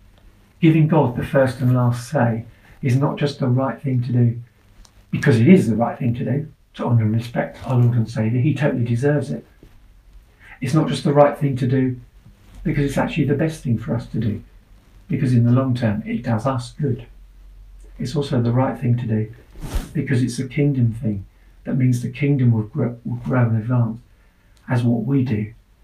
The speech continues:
has an impact on those who don't yet know him. Isn't that brilliant? Let's pray. Yeah, Father God, I want to start by just thanking you for Jesus.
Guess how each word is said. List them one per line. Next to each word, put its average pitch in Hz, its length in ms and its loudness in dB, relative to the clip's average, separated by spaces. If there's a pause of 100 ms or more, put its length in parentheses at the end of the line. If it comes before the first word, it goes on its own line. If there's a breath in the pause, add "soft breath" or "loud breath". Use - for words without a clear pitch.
has 120 160 0
an 120 100 6
impact 120 360 2
on 117 140 2
those 107 300 -2
who - 100 -6
don't - 220 -6
yet - 180 -4
know 107 240 0
him. 92 280 -8 (1500)
Isn't 131 180 -4
that 120 160 -4
brilliant? 107 320 -2 (880)
Let's - 140 -2
pray. - 260 -2 (2000 loud breath)
Yeah, 151 160 6
Father 156 260 2
God, 135 160 6
I 131 40 2
want 135 180 0
to 123 80 -4
start 147 260 4
by 123 140 2
just 123 160 -2
thanking 123 280 -2
you 123 100 0
for 120 100 -2
Jesus. 120 440 0